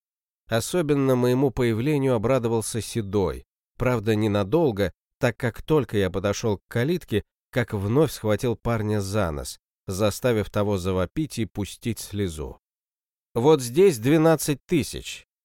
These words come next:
Я продемонстрировал Седому тоненькую пачку денег.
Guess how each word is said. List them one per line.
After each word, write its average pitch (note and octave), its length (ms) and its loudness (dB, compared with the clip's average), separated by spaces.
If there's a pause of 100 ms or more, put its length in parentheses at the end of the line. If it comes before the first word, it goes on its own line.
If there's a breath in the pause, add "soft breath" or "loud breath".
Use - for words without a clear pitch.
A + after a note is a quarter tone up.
(140)
Я G2 280 0
продемонстрировал G#2 1000 0
Седому A#2+ 540 0
тоненькую A#2+ 600 -4
пачку G2+ 400 -6
денег. C2 460 -12